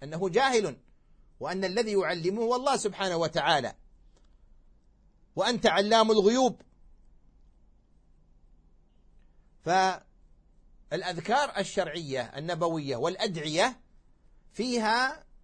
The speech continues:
جانب كبير جدًا من مسائل الاعتقاد، وخصوصًا أسماء الله عز وجل و-، وصفاته. ثم قال: "باب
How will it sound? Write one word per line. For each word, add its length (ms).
جانب 540
كبير 400
جدًا 400
من 360
مسائل 420
الاعتقاد، 600
وخصوصًا 680
أسماء 420
الله 160
عز 320
وجل 460
و-، 320
وصفاته. 880
ثم 280
قال: 420
"باب 640